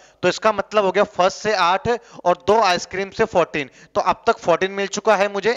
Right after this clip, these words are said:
यहां तक दो आइसक्रीम से फोर्टीन मिल चुका है, इससे पहले वाले से मुझे आठ मिला है। तो इसमें जो इंक्रीमेंट हुआ है, जो इसमें एडिशन हुआ है, पहले आठ था, अब चौदह, एडिशन कितना हुआ? एडिशन सिक्स हुआ।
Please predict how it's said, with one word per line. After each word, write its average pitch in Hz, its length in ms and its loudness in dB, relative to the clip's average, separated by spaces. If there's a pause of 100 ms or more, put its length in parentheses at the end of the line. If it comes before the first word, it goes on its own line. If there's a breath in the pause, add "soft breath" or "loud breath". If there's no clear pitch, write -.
यहां 156 240 -2
तक 185 260 -4
दो 180 140 4
आइसक्रीम 185 400 -2
से 190 120 -4
फोर्टीन 180 300 -2
मिल 185 100 -6
चुका 208 240 -2
है, 226 80 -2 (340 loud breath)
इससे 208 200 -4
पहले 180 280 0
वाले 180 220 0
से 196 120 -4
मुझे 175 220 -2
आठ 165 400 -2
मिला 175 180 0
है। 208 160 2 (280 loud breath)
तो 190 80 2
इसमें 202 280 -2
जो 208 400 0 (180)
इंक्रीमेंट 214 580 -4
हुआ 170 200 4
है, 127 160 -4 (220 loud breath)
जो 208 160 4
इसमें 214 300 -2
एडिशन 185 420 -2
हुआ 180 200 2
है, 127 100 0 (240 loud breath)
पहले 175 180 2
आठ 175 440 0
था, 208 40 2
अब 202 160 -2
चौदह, 151 300 2 (220 loud breath)
एडिशन 180 380 0
कितना 214 280 -2
हुआ? 160 220 2 (240 loud breath)
एडिशन 175 400 -2
सिक्स - 400 -8
हुआ। 143 160 2